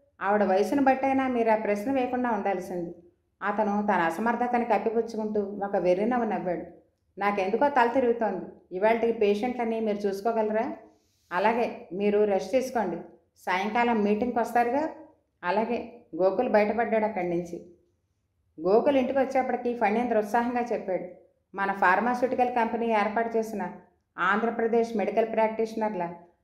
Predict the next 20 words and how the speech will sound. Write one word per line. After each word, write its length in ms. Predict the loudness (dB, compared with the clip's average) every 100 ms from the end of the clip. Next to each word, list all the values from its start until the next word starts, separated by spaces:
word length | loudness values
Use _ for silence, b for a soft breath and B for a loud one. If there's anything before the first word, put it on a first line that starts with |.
| _ -6
అకాడమిక్ 440 | 2 2 2 0
మీటింగు 460 | -2 -2 -2 -2 -4
సాయంకాలం 560 | -2 -2 0 0 2
ఐదు 180 | 0 0
గంటలకి 600 | -2 -2 -4 -4 -10 -12 _ -2
రవీంద్ర 320 | -2 0 -2
భారతిలో. 480 | 0 0 0 -6 -8 -10 -20 _ _ _ -4
దానికి 320 | -2 0 0
మీరు 200 | 0 2
వస్తే 220 | 0 0
బాగుంటుంది. 540 | 2 0 0 -2 -4 -6 -12 -14 -6
మీరు 160 | -6
కార్డియాలజీ 600 | 0 2 4 4 4 2
మీద 240 | 0 0 0
వ్యాసం 520 | 0 0 0 0 0
రాశారటగా 560 | 0 2 -2 -2 -6
హిమ 380 | -6 -6 -8 -4
చెప్పింది." 640 | 0 -2 -2 -4 -4 -6 B B B B B -2
"అలాగే, 340 | 2 2 2
తప్పకుండా." 600 | 0 -2 -2 -2 -2 -4